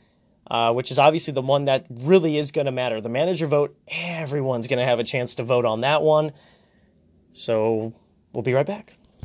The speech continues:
Okay, so before I get into the whole team of the season awards for D two, let's pop into D one. If you really thought I was gonna jump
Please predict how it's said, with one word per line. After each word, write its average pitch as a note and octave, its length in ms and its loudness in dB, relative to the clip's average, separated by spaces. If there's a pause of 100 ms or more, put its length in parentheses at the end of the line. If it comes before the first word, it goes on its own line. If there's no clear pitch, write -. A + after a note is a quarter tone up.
(680)
Okay, E3 280 0
so E3+ 280 4
before G3+ 440 2
I G3 80 2
get D#3+ 240 0
into D#3+ 180 -6
the D3 120 2
whole D#3 200 2
team G3+ 600 -6
of E3 240 -2
the D#3 100 -2
season G3+ 720 -2
awards F#3+ 480 4
for E3 160 -2
D D#3+ 260 -2
two, D3 400 -2
let's C#3 320 0
pop C3 440 4
into A#2 360 -6
D A2+ 320 -10
one. A#2 400 -4
If A2+ 160 -8
you C#3 80 -8
really F#3 240 2
thought E3 260 6
I D3+ 120 6
was C#3+ 160 -2
gonna C#3 160 -6
jump B2+ 340 -6